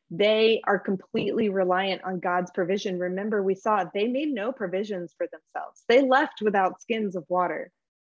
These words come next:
And so they are re-, completely reliant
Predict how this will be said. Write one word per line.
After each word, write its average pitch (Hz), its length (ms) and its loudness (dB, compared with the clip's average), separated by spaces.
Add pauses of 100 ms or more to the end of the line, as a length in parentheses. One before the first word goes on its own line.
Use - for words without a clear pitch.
(500)
And 208 180 -2
so 220 340 0
they 214 220 0
are 220 140 2
re-, 208 320 -6 (180)
completely 226 680 -4
reliant 175 640 -4